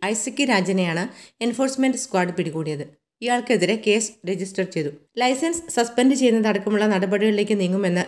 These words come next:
എൻഫോഴ്സ്മെന്റ് ആർ ടി ഒ കെ കെ രാജീവ് പറഞ്ഞു. ഈ മാസം ആറിന് മാട്ടുപ്പെട്ടി ഭാഗത്തു നിന്ന് മൂന്നാറിലേക്ക് ഇയാൾ വിദ്യാർത്ഥികളുമായി പോകുന്നതിനിടെയാണ് സംഭവം. നാല് കമാൻഡർ ജീപ്പുകളിലാണ്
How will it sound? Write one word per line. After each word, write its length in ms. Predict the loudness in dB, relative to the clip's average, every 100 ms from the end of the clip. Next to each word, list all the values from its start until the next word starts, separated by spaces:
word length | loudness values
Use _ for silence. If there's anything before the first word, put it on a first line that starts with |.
| 0
എൻഫോഴ്സ്മെന്റ് 540 | 0 0 0 0 0
ആർ 80 | 0 0
ടി 40 |
ഒ 160 | 0 0 -2 -4
കെ 80 | -2
കെ 160 | 0 0
രാജീവ് 480 | 0 -2 -2 -4 -4
പറഞ്ഞു. 220 | -8 -6 -12 -16 _ -4
ഈ 100 | 0
മാസം 400 | 2 0 0 0
ആറിന് 360 | 0 0 -2
മാട്ടുപ്പെട്ടി 540 | -2 -4 -4 -2 0 2
ഭാഗത്തു 280 | 2 2
നിന്ന് 240 | 2 2 0
മൂന്നാറിലേക്ക് 760 | 0 0 0 0 0 2 0 0 -10 -16
ഇയാൾ 260 | -4 -2 0
വിദ്യാർത്ഥികളുമായി 720 | -2 -2 -2 0 0 0 -2
പോകുന്നതിനിടെയാണ് 920 | 0 0 2 2 2 2 2 2 0
സംഭവം. 560 | -2 -4 -4 -4 -4 -12 _ -4
നാല് 340 | 0 2 2
കമാൻഡർ 420 | 0 0 0 -2
ജീപ്പുകളിലാണ് 840 | -2 -6 0 2 4 2 2 0